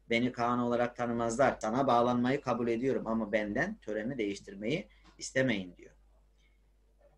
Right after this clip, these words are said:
Keli Kağan'ın Çin üzerine çıktığı son seferde esir düşmesi üzerine Doğu Göktürk Kağanlığı altı yüz otuz yılında Çin hakimiyetine tamamıyla giriyor ve ona siyasi olarak da bağlanıyor.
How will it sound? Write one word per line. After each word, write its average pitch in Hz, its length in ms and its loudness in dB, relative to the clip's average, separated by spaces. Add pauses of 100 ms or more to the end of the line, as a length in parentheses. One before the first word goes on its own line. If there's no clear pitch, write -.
Keli 240 280 4
Kağan'ın 190 560 4
Çin 220 220 0
üzerine 160 420 4
çıktığı 151 340 0
son 185 200 2
seferde 139 460 2
esir 151 300 -2
düşmesi 143 400 -2
üzerine 131 760 2
Doğu 160 260 8
Göktürk 156 380 2
Kağanlığı 135 420 4
altı 147 320 4
yüz 127 140 -2
otuz 156 320 -2
yılında 123 600 0 (340)
Çin 160 200 -2
hakimiyetine 123 1000 -4 (200)
tamamıyla 135 760 0
giriyor 131 640 0
ve 120 240 0
ona 135 380 -2 (320)
siyasi 123 580 2
olarak 113 320 2
da 123 140 0
bağlanıyor. 101 460 -6